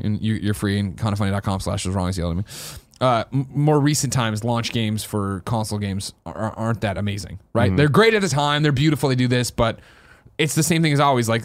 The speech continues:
Speaker 1: oh man, we put the gimmicky touchpad and light bar in there, so there's a whole bunch of crap people are trying to play
Speaker 2: Yeah.
Speaker 1: with that crap. We don't, we don't want that.
Speaker 2: Rise.
Speaker 1: We don't want that. Or they're like Rise, right? Where it's like,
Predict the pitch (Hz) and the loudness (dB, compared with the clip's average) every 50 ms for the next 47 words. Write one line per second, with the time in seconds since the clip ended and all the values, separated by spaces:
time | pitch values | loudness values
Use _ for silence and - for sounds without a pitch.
0 | - - 196 226 220 202 214 220 202 175 160 190 190 156 147 127 - 151 165 175 | 2 2 4 4 4 4 4 4 2 4 4 2 2 0 0 0 0 0 0 0
1 | - 170 165 - 180 160 - - 165 160 165 175 170 170 180 170 120 113 113 113 | -2 -2 0 2 2 0 2 2 2 2 4 4 4 4 2 2 2 2 2 2
2 | 110 110 110 101 101 - 104 107 110 107 113 127 131 135 117 - - 127 120 113 | 2 0 0 -2 -4 -4 -4 -2 -2 0 0 0 0 -2 -2 -2 0 0 0 0
3 | - 135 113 104 110 110 117 110 - 87 - 85 82 80 127 117 110 - 110 95 | 0 0 0 2 2 2 2 2 2 2 2 2 2 2 2 0 2 0 0 0
4 | 107 113 117 123 127 127 131 139 147 165 175 - - - 175 87 - - - - | 0 0 2 2 2 4 4 4 4 6 4 4 4 4 2 2 0 -2 -8 -12
5 | - - - - - 151 165 170 190 208 - - 113 - - 139 151 143 139 135 | -18 -20 -6 -2 0 2 2 2 2 2 0 -2 -4 -2 0 2 4 4 4 4
6 | 147 147 160 160 - 185 202 185 147 120 120 113 123 123 131 143 131 131 127 - | 4 4 2 2 4 4 4 4 4 2 2 2 2 2 2 2 2 0 0 0
7 | 131 127 123 | 0 -2 -2